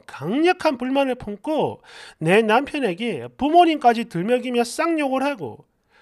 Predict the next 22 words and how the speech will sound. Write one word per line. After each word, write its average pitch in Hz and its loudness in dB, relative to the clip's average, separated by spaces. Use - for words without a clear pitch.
왜 349 8
모든 311 2
걸 311 2
다 220 8
말했냐면 196 0
난리치는 233 -2
인성이라 202 -2
제가 220 4
남편과 240 0
이혼을 254 -2
하든 277 -4
말든 196 0
오로지 247 -2
자기 240 4
앞날과 233 4
자기 240 0
살 233 -4
길만 254 -2
찾을 240 -4
그런 254 -4
이기적인 240 -6
인간이라고요. 226 2